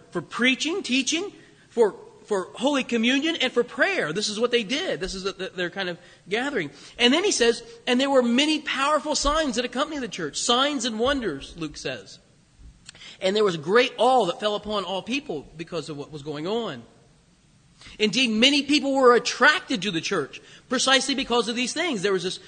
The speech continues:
this powerful manifestation of God's presence.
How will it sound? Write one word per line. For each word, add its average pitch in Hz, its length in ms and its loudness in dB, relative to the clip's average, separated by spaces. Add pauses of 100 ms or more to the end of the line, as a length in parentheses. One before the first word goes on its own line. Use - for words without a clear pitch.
(140)
this 180 180 -6
powerful 269 540 2
manifestation 233 680 -2
of 175 140 -8
God's 196 260 -4
presence. 156 500 -8